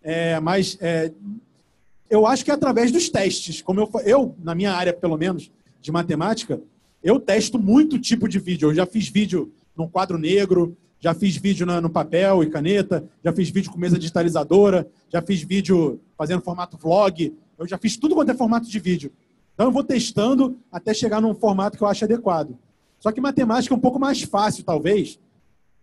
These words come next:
do que explicar esses, o, o conteúdo de astrofísica, né? É um conteúdo mais de nicho. A gente consegue perceber o, o Vsauce, por exemplo, com milhões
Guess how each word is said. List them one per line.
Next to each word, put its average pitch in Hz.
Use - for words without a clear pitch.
do 165
que 185
explicar 180
esses, 185
o, 175
o -
conteúdo 175
de 185
astrofísica, 170
né? 160
É 160
um 214
conteúdo 226
mais 202
de 202
nicho. 233
A 180
gente 247
consegue 262
perceber 220
o, 185
o 160
Vsauce, 180
por 175
exemplo, 180
com 196
milhões 196